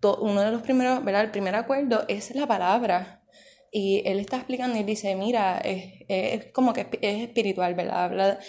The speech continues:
no habla de una religión, habla de la espiritualidad. Pero él dice, "Nosotros tenemos tanto poder en nuestra palabra". Imagínate si hay tanto poder en la pa-, en la palabra, que la Biblia dice que Dios creó con su palabra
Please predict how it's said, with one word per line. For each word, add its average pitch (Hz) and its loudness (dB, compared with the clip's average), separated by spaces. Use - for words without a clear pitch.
no 202 2
habla 220 4
de 247 6
una 226 2
religión, 202 0
habla 185 0
de 202 0
la 185 2
espiritualidad. 180 -2
Pero 190 4
él 190 -4
dice, 208 -2
"Nosotros 190 -6
tenemos 254 -4
tanto 262 0
poder 254 0
en 254 -2
nuestra 254 -2
palabra". 262 0
Imagínate 196 -2
si 240 0
hay 233 0
tanto 226 0
poder 226 0
en 226 -2
la 226 -4
pa-, - -2
en 226 -2
la 220 0
palabra, 220 0
que 196 2
la 180 0
Biblia 180 2
dice 226 0
que 190 -2
Dios 208 -2
creó 196 0
con 269 6
su 311 0
palabra 233 0